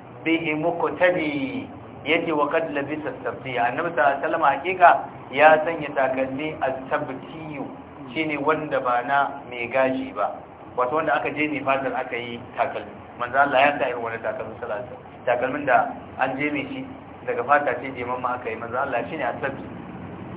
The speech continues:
Takalmi wanda yake babu, babu, shine yake wa huwa allazi khala min ash-sha'ri. Shine wanda babu gashi a jikin sa. Ma ashabi sahabbai ba suna sa irin wannan takalma.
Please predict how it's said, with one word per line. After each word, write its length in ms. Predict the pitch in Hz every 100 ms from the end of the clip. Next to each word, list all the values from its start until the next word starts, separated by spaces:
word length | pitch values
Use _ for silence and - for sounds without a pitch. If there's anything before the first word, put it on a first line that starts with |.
| - - - - -
Takalmi 380 | - 131 131 151
wanda 200 | 147 131
yake 240 | 135 135
babu, 380 | 127 131 131 127 120
babu, 380 | 139 139 127 - -
shine 120 | 165 156
yake 160 | 151
wa 120 | 139 143
huwa 140 | 160
allazi 240 | 151 147 143
khala 260 | 175 151
min 120 | 139 127
ash-sha'ri. 380 | 120 117 113 - - - -
Shine 160 | 165 156
wanda 220 | 156 143
babu 260 | 151 151
gashi 300 | 135 139 139
a 80 | 113
jikin 240 | - - -
sa. 160 | - - - - -
Ma 240 | 180 196 165
ashabi 340 | 170 170 - 147
sahabbai 320 | 143 151 170
ba 140 | 165 170
suna 240 | 170 147
sa 60 | 151
irin 200 | 143 135
wannan 260 | 120 123 127
takalma. 420 | 110 107 104